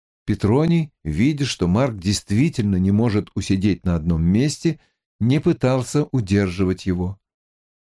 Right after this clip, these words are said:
Принимая, однако, отказ Вениция за минутное отвращение ко всякой женщине, которая не была Лигией, и не желая, чтобы великодушие его было впустую, обратившись к рабыне, сказал:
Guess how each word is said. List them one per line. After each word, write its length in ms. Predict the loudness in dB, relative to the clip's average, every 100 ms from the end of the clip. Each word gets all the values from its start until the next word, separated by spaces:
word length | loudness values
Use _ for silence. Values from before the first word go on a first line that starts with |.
| -2
Принимая, 680 | 2 4 4 2 2 2 2
однако, 520 | 0 -2 0 0 -2
отказ 460 | -2 -2 -2 -2
Вениция 680 | -2 0 2 2 0 0 0
за 180 | 2 2
минутное 640 | 2 2 0 -2 -2 0
отвращение 880 | -2 -2 -2 -2 -2 0 2 2 0
ко 160 | 0 -4
всякой 400 | 0 -2 0 -2
женщине, 680 | 0 0 -2 -2 0 -2 -4 _ -8
которая 300 | -2 0 2
не 140 | 2
была 320 | 2 2 2
Лигией, 600 | 2 0 0 -2 -2 -6 _ _ _ _
и 80 | 0
не 140 | 2
желая, 420 | 2 2 4 2 0
чтобы 360 | -2 0 0
великодушие 960 | 0 2 2 2 0 2 2 0 -2 0
его 240 | 2 2
было 260 | 2 0 0
впустую, 800 | -4 -8 -8 -4 -2 0 0 -2 _ _ _ _ _ -2
обратившись 680 | 0 0 2 0 0 -4
к 100 | -2
рабыне, 400 | -2 0 2 2
сказал: 680 | -2 -2 -4 0 -2 -2